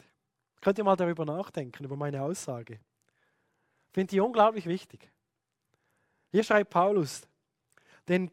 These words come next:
Gottes Gnade ist sichtbar geworden, mit der er alle Menschen retten will. Sie bringt uns dazu, dass wir uns von aller Gottlosigkeit und allen selbstsüchtigen Wünschen trennen.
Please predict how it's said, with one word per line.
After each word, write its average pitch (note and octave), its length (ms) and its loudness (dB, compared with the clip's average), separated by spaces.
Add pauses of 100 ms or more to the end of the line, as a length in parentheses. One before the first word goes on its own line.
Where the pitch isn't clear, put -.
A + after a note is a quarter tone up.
(120)
Gottes C4 880 4
Gnade G#3+ 680 2
ist G#3 300 -2
sichtbar G#3 800 2
geworden, G3 680 0 (460)
mit F#3+ 260 -4
der F#3+ 240 6
er E3 260 4
alle A#3+ 500 6
Menschen G#3 520 -2
retten F#3 440 -2
will. A#2+ 280 -8 (960)
Sie G3+ 200 0
bringt A#3 600 0
uns A#3 360 -2
dazu, G#3+ 480 2
dass F#3 260 2
wir F#3 160 0
uns F3+ 240 -4
von E3+ 340 -4
aller B3+ 460 6
Gottlosigkeit F3+ 1200 -2 (420)
und F#3 300 -2
allen A#3+ 400 4
selbstsüchtigen G3 1080 -2
Wünschen E3 440 -8
trennen. A2 420 -12